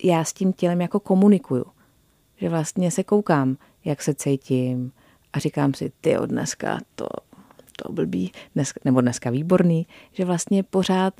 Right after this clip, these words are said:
beru sama sebe v těch třech rovinách jako v potaz celý ten den. A to je něco, co kdyby jsme učili děti ve školách, tak by mohlo hrozně moc pomoct, protože potom, eh, ten člověk opravdu ví, kde je, co cítí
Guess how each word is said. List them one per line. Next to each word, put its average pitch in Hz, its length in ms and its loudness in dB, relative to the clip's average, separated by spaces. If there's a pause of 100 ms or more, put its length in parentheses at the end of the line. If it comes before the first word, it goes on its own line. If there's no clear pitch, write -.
(100)
beru 170 480 2
sama 185 400 0
sebe 160 440 0
v - 80 -18
těch - 240 -8
třech - 400 -4
rovinách 165 600 0
jako 180 220 -8
v - 80 -20
potaz - 500 -6 (100)
celý 147 260 -4
ten 143 200 0
den. 139 200 -4 (320)
A - 140 -10
to 196 80 0
je 220 80 6
něco, 190 400 4 (100)
co 170 140 -6
kdyby 170 280 -2
jsme - 220 0
učili 208 340 -2
děti 170 480 2
ve 147 100 -4
školách, - 440 -6 (520)
tak 156 140 -2
by 175 320 2 (720)
mohlo 180 260 0
hrozně 190 420 0
moc 202 160 0
pomoct, 185 380 0 (320)
protože 175 380 -2
potom, 170 500 -2 (300)
eh, 165 300 0
ten 175 180 -2
člověk 180 200 -2
opravdu 180 460 -2
ví, 180 360 -4 (340)
kde 175 300 2
je, 151 380 0 (200)
co - 120 -14
cítí 160 520 -6